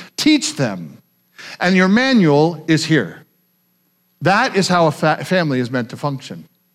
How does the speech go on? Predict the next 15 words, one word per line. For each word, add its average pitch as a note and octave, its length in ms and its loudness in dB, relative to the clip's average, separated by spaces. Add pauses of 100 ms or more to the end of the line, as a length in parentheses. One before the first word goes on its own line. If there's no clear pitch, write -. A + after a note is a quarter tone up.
(1200)
Now, C#3 320 0 (400)
lest D3+ 300 0
you D3 80 0
think D3+ 280 0
that, B2 180 0
"Okay, C3 260 -2
well, A#2+ 180 -2
I'm C3+ 80 -2
not C3 160 0
a - 60 -6
child D3+ 400 0
anymore, A#2+ 400 0
I'm C#3+ 200 0
an A2 100 -4
adult." C#3+ 580 -2